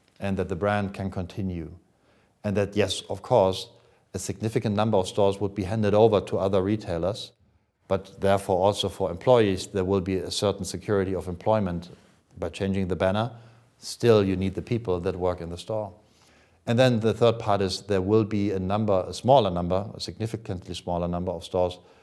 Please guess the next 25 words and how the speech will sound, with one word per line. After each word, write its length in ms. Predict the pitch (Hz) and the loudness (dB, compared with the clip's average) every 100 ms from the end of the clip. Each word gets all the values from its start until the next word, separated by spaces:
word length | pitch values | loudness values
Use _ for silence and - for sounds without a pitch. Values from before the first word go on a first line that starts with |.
| _ | _
that 100 | - | -6
we 160 | 90 98 | -4 -2
might 260 | 92 87 - | -2 -2 -2
not 220 | 87 - | -6 -4
be 160 | 92 | -4
able 240 | 85 87 87 | -2 -2 -4
to 100 | 87 | -6
continue, 460 | 87 85 95 87 | -10 -6 -4 -2
which 160 | 87 90 | -2 -2
was 120 | 104 | -2
always 440 | 101 113 113 95 95 | 4 6 6 4 0
part 280 | - 98 | 0 2
of 300 | 95 90 - - _ _ _ | 4 0 -6 -20 _ _ _
the 120 | 101 | -2
anticipation 720 | 98 92 92 90 - 90 90 | -2 -2 -6 -6 -6 -6 -8
at 120 | 82 82 | -14 -12
Real. 300 | 76 69 - _ _ _ _ - | -10 -12 -16 _ _ _ _ 2
That 260 | 117 - | 4 4
concept 580 | - 190 175 95 85 - - _ _ _ _ _ _ - | 2 0 2 -2 -2 -8 -20 _ _ _ _ _ _ 0
is 440 | 117 110 - - 113 | 2 4 0 -2 0
as 200 | 120 117 | 2 2
progressed 580 | - 101 107 104 - | -2 2 4 2 0
as 280 | - 104 92 | -4 -2 -2
never 240 | 98 98 90 | 0 0 0
before. 460 | 95 - 87 - | -2 0 0 -2